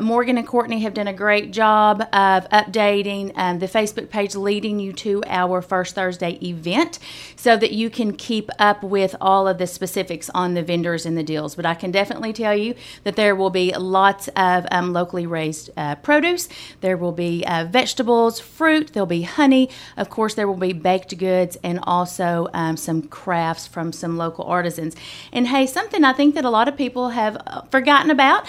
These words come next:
but I want to definitely remind all of you, um, that we will get those goods to you any way that we possibly can. So what that means is we will not only take cash at our farmers market, but we will also take, um, credit cards, debit cards,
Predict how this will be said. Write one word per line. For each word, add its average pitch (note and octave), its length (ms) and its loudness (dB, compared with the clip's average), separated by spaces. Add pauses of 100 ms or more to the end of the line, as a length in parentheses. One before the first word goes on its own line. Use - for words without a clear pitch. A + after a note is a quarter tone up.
(220)
but B3 100 2
I B3 80 10
want B3+ 220 4
to A#3+ 60 0
definitely A#3 480 0
remind A3 420 2
all G#3 260 4
of G3+ 140 -2
you, G3+ 340 -2
um, F#3+ 440 -2
that F#3+ 340 2 (260)
we C#4 260 4
will B3+ 240 4
get C4 300 2
those A3+ 280 2
goods A#3+ 320 0
to B3+ 100 -2
you A#3+ 140 0
any C4+ 200 8
way B3 180 8
that A#3 120 -4
we A3 100 2
possibly A3+ 460 2
can. B3 340 2
So A#3+ 140 0
what A3 160 -4
that G#3+ 160 -4
means A#3 280 -2
is G#3+ 120 -4
we G#3 180 -2
will F#3+ 140 -6
not G3+ 200 -4
only G3+ 200 -4
take F3+ 260 -10
cash F#3 400 -8
at F3+ 140 -6
our F3 160 -4
farmers F3+ 400 -6
market, E3+ 360 -4 (240)
but G3 120 -4
we G#3+ 160 0
will G3+ 120 2
also G#3 480 0
take, G#3 540 -6
um, F3 320 -2 (220)
credit B3+ 280 2
cards, C4+ 400 2
debit B3 280 0
cards, B3 380 0